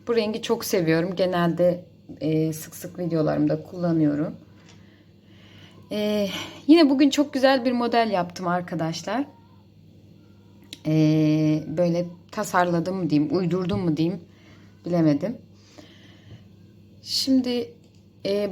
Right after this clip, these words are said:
iplerim de bu iki rengi seçtim arkadaşlar. E, koyu ve açık rengi. Böyle kullanmak istedim. Alt kısmında da yeşili kullanacağım.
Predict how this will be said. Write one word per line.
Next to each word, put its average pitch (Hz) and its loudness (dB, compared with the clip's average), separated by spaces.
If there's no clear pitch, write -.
iplerim 294 6
de 233 4
bu 269 0
iki - -4
rengi 254 0
seçtim 180 -6
arkadaşlar. 160 -2
E, 175 0
koyu 190 0
ve 214 0
açık - -6
rengi. 147 0
Böyle 170 2
kullanmak 160 0
istedim. 165 -6
Alt 240 -8
kısmında 160 -4
da 175 -4
yeşili 190 -4
kullanacağım. 151 0